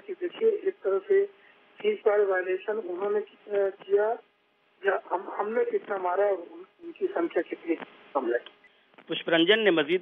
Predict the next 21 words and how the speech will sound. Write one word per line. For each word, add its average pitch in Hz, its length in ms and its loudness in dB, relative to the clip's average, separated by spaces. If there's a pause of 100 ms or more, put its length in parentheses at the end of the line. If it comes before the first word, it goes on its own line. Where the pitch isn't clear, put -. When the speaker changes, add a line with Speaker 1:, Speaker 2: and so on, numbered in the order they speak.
Speaker 2:
کہا 185 160 4
کہ 208 140 0
افغانستان 143 720 0
میں 185 140 0
بھارت 135 360 0
کی 156 160 -8
سرگرمی 131 440 -2
کے 139 120 -8
بارے 127 260 -2
میں 143 200 -4
انہوں 147 260 -4
نے 139 140 -6
جو 127 160 -6
بیان 120 360 -4
دیا 143 260 2 (360)
وہ 143 160 2
حقیقت 156 460 -2
پر 151 180 4
مبنی 147 400 0
نہیں 131 300 -2
ہے۔ 143 280 4